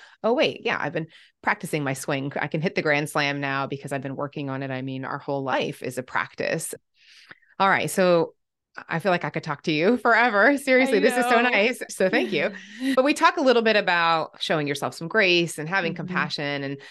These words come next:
Speaker 1: one of the things that comes up is self-care, taking
Speaker 2: Mm.
Speaker 1: care of yourself, allowing to put yourself first and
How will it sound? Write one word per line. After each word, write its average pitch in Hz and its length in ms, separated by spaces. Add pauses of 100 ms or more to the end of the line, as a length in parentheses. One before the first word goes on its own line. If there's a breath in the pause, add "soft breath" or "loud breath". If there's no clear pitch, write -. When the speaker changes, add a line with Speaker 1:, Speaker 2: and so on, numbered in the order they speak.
(160 loud breath)
Speaker 1:
one 175 140
of 170 60
the 160 60
things 151 180
that 139 140
comes 143 200
up 135 200
is 131 180
self-care, 135 800
taking 190 280
Speaker 2:
Mm. 175 80
Speaker 1:
care 160 220
of 147 80
yourself, 139 580
allowing 135 420
to 135 60
put 135 220
yourself 135 300
first 131 340
and 110 180